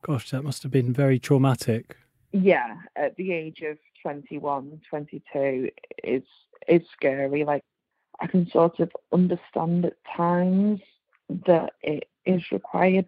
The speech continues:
Speaker 2: but then at other times it can seem very excessive, and it does add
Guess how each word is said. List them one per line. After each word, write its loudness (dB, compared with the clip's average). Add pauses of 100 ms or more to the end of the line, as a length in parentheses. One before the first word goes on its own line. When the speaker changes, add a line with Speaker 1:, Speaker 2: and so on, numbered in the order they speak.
(100)
Speaker 2:
but 2 (140)
then -2 (360)
at -2 (100)
other 0 (120)
times -4 (260)
it -6 (100)
can -8
seem -4
very 0
excessive, -4 (120)
and 0
it -2 (200)
does 4
add 2